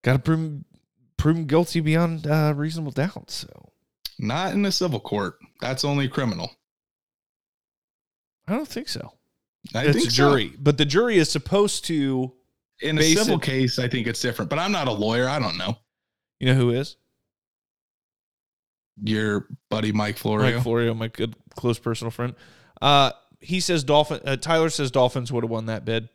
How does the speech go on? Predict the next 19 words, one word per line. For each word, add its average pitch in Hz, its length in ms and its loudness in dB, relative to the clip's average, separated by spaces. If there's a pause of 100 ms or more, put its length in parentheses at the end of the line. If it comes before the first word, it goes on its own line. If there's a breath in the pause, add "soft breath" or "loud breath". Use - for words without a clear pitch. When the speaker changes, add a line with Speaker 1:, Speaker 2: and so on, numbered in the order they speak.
(400)
Speaker 1:
Hey, 160 100 4
Tyler, 160 320 6
thanks 165 240 4
for - 80 -4
being 139 160 0
in 123 80 2
the 113 80 -2
comments 110 400 -2
tonight 110 200 -4
and 104 120 -6
being 110 180 -4
active. 113 340 -8
We 120 100 -2
appreciate 110 520 -6
you. 117 120 -4 (500 loud breath)
Um, 214 640 6 (160)
all 269 120 10
right. 170 240 8 (1120)
Thursday, 151 480 6